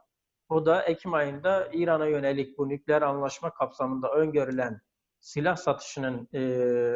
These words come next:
süresinin, e, yani silah, silah satışı yasak-, yasağının kalkması, süresi doluyor.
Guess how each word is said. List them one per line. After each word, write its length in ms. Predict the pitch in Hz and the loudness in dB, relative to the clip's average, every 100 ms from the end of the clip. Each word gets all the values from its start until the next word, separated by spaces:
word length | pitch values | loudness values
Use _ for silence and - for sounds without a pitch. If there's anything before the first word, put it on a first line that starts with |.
| 117 117 131 127 67 - - | -2 -4 -6 -8 -10 -12 -16
süresinin, 720 | - 156 151 156 156 214 208 _ _ | -2 2 2 2 -4 -4 -8 _ _
e, 80 | 139 | -4
yani 300 | 131 131 131 | 0 2 0
silah, 300 | 131 139 131 | -4 -4 -4
silah 240 | - 156 | 0 0
satışı 400 | 165 143 - - | 2 -2 -4 -4
yasak-, 520 | 139 127 139 - 143 | -2 -2 -4 -6 -6
yasağının 480 | 139 135 147 143 202 | -2 -2 0 -2 -2
kalkması, 640 | 180 147 - 139 127 - | 2 0 0 -6 -6 -12
süresi 420 | - 160 151 156 139 | -12 -2 -2 -2 -4
doluyor. 380 | 151 131 208 | -2 -2 -4